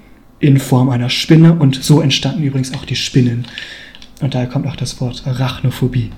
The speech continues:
Ähm, also man kann hier sehen, Athene einerseits, ähm, sehr mutig, sehr geschickt, sehr intelligent, andererseits auch sehr eitel und kann sehr, sehr ausfallend werden. Ähm,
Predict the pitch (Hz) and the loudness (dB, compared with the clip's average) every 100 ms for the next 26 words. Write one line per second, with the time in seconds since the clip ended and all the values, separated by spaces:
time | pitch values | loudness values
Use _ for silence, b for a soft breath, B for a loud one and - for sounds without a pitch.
0 | B B B B B B B - 120 120 | B B B B B B B -6 -4 -4
1 | 127 - 127 127 127 - 131 127 135 151 | -6 -4 0 0 -2 -2 -2 0 0 -2
2 | 135 160 151 151 147 165 165 151 156 - | -2 2 2 2 2 4 4 2 -2 -6
3 | - - - - 139 131 127 127 - 117 | -10 -14 -20 -10 -4 -4 -4 -6 -10 -4
4 | 131 170 170 156 - 127 - - 156 156 | 0 0 0 -6 -8 -12 -10 -4 -4 -4
5 | - 131 127 127 131 131 123 123 123 127 | -6 -6 -6 -4 -4 -4 -4 -8 -8 -10
6 | - 131 139 135 135 131 127 131 131 120 | -10 -8 0 2 2 0 -4 -4 -4 -6
7 | - - 127 123 131 117 107 B B B | -6 -4 -4 0 0 0 -4 B B B
8 | B B 139 135 123 127 123 - - 123 | B B 2 4 4 0 -2 -2 -4 -4
9 | 123 139 131 135 135 B B B B B | -4 -4 -2 -2 -4 B B B B B
10 | - 120 117 | -12 -8 -8